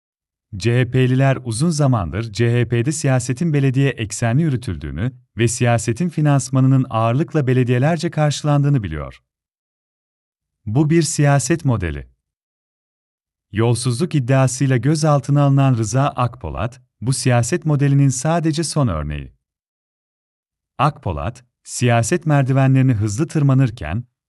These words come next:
adı etrafında dönen iddiaların haddi hesabı yoktu.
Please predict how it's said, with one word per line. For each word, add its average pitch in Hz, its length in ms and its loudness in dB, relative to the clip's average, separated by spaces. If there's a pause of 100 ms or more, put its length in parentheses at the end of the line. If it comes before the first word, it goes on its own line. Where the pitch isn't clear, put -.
(160)
adı 120 200 0
etrafında 135 680 2
dönen 127 240 2
iddiaların 131 580 2
haddi 113 360 -2
hesabı 147 460 0
yoktu. 78 480 -6